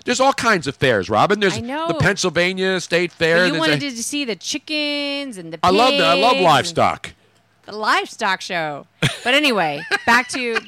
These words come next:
Speaker 2: back to your brain scan.
Speaker 1: Whatever it takes. There will not be suppositories. As I mentioned, it will be all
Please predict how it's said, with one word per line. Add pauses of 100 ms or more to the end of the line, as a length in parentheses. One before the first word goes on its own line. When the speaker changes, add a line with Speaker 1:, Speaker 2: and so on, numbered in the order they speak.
Speaker 2:
back
to
your
brain
scan. (500)
Speaker 1:
Whatever
it
takes. (220)
There
will
not
be
suppositories. (240)
As
I
mentioned,
it
will
be
all